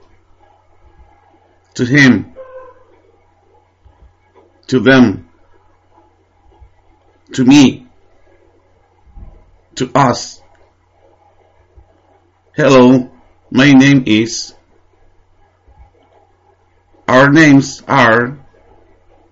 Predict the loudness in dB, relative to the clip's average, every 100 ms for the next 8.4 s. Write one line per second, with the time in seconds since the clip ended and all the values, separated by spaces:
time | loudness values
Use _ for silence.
0 | _ -2 0 0 -4 -8 -16 _ _ _
1 | _ _ _ _ _ _ _ _ _ _
2 | _ _ _ _ _ _ _ -6 -2 -2
3 | -4 0 0 2 0 -2 -4 -8 _ _
4 | _ _ _ _ _ _ _ _ _ _
5 | _ _ _ _ _ _ _ _ _ _
6 | _ _ _ _ -2 -2 -2 -4 -2 -2
7 | -6 -4 0 2 2 0 0 0 -2 -6
8 | -12 -16 -20